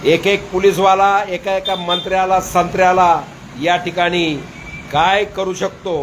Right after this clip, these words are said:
हे पोलीस खात्यानं दाखवून दिलेलं आहे. आज सव्वीस अकरा झाली, त्यावेळेला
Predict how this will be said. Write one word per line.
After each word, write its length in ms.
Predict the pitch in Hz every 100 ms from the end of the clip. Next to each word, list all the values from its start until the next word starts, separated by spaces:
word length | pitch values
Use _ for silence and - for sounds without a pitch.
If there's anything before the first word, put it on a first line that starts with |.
| 120 - - - -
हे 100 | 165
पोलीस 420 | 180 160 196 196 -
खात्यानं 340 | - 180 180
दाखवून 380 | 175 160 175 170
दिलेलं 320 | 151 139 127
आहे. 1080 | 110 92 87 - - - - - - - - 131
आज 300 | 170 185 - -
सव्वीस 340 | 165 170 175
अकरा 360 | 185 175 196 190
झाली, 240 | 175 180
त्यावेळेला 680 | 180 190 190 185 190 196 196